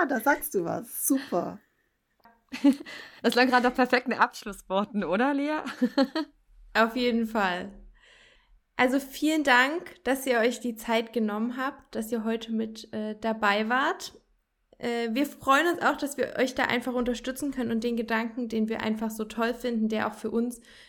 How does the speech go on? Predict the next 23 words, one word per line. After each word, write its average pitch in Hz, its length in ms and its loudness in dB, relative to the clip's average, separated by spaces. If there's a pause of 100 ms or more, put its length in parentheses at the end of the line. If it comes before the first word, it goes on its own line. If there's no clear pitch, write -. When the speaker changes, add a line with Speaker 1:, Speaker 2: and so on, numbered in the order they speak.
Speaker 3:
eine 240 160 0
riesige 254 400 0
Rolle 220 300 -2
spielt. 226 520 -2 (800)
Und 220 800 0
ja, 285 460 2
wir 220 160 2
hoffen, 294 240 -2
dass 269 180 -4
wir 269 80 0
uns 254 160 -2
vielleicht 285 380 0
irgendwann 269 520 -2
dann 233 360 -2 (160)
wieder 285 400 2
hören, 220 480 0 (420)
ähm, 247 520 -6
oder 254 260 4
wieder 226 280 2
sehen 220 480 -2 (420)
und 240 220 0
da 254 160 0
vielleicht 247 760 -6